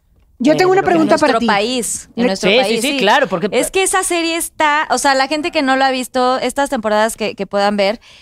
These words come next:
Speaker 3: sí es una serie que vale mucho la pena. Mira, yo sí soy, no soy mucho de ver tele, la verdad, y hay pocas cosas que a mí me atrapan porque yo siempre estoy como que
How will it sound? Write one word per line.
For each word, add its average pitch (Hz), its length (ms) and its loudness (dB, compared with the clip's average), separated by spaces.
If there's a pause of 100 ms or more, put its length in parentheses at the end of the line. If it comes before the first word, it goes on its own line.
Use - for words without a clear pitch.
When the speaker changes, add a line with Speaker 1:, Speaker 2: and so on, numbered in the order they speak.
(220)
Speaker 3:
sí - 200 -4
es 277 80 -2
una 330 200 0
serie 254 200 0
que 247 120 0
vale 214 200 2
mucho 233 200 -4
la 214 120 0
pena. 202 220 -2
Mira, 214 180 0
yo 247 300 0
sí 254 200 -6
soy, 254 260 -2
no 240 160 -2
soy 262 140 -2
mucho 240 220 -4
de 220 80 0
ver 196 140 0
tele, 208 220 -2
la 185 120 0
verdad, 170 260 0
y 202 140 -2
hay 180 120 0
pocas 196 360 -4
cosas 196 300 -6
que 190 80 -8
a 175 60 -6
mí 175 100 -6
me 180 100 -4
atrapan 175 400 -4
porque 165 220 -12
yo 170 100 -8
siempre 175 280 -8
estoy 170 220 -10
como 170 260 -8
que - 260 -14